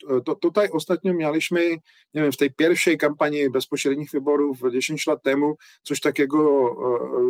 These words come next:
e, było zrobione koło, koło Karla Schwarzenberga, ale takiego nie, powiedzmy nieoficjalnego,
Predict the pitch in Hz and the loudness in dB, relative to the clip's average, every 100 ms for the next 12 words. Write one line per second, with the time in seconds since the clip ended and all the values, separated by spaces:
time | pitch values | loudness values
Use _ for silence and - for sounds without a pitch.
0 | 123 131 139 135 139 131 143 139 143 135 | 0 -2 2 2 2 0 -2 0 0 2
1 | 143 135 127 131 139 135 - - - 143 | 0 0 0 0 0 -2 -2 -4 -2 -2
2 | 131 - 156 139 143 - - _ 131 135 | 0 0 0 0 -2 -6 -20 _ -6 -2
3 | 160 170 170 160 135 139 - - 151 165 | 2 4 4 4 0 -6 -6 -2 -2 0
4 | 185 143 139 - 165 175 160 160 156 165 | 0 -2 -4 -4 0 0 0 -2 -2 0
5 | 160 127 | 2 -2